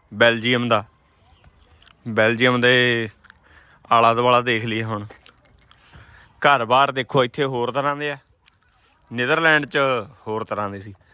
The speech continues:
ਹਰੇਕ ਦੇਸ਼ ਦਾ, ਇੱਥੇ ਯੂਰਪ ਦੇ ਦੇਸ਼ ਨੇੜੇ ਨੇੜੇ ਆ, ਪਰ ਹਿਸਾਬ ਕਿਤਾਬ ਇਹਨਾਂ ਦਾ ਅਲੱਗ-ਅਲੱਗ ਹੈ, ਆਪੋ ਆਪਣਾ ਕਲਚਰ, ਆਪੋ ਆਪਣਾ, ਆਪੋ ਆਪਣੀਆਂ ਬੋਲੀਆਂ,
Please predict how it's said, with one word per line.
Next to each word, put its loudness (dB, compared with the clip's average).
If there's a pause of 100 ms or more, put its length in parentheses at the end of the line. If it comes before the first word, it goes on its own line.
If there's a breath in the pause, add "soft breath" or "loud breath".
(340 soft breath)
ਹਰੇਕ 2
ਦੇਸ਼ 0
ਦਾ, 4
ਇੱਥੇ -4
ਯੂਰਪ 0
ਦੇ -8
ਦੇਸ਼ -6
ਨੇੜੇ -4
ਨੇੜੇ -4
ਆ, -12 (540 soft breath)
ਪਰ 0
ਹਿਸਾਬ -2
ਕਿਤਾਬ 0
ਇਹਨਾਂ -6
ਦਾ -2
ਅਲੱਗ-ਅਲੱਗ -6
ਹੈ, -20
ਆਪੋ -4
ਆਪਣਾ -8 (600 soft breath)
ਕਲਚਰ, 2
ਆਪੋ 4
ਆਪਣਾ, 2
ਆਪੋ -2
ਆਪਣੀਆਂ -2
ਬੋਲੀਆਂ, -2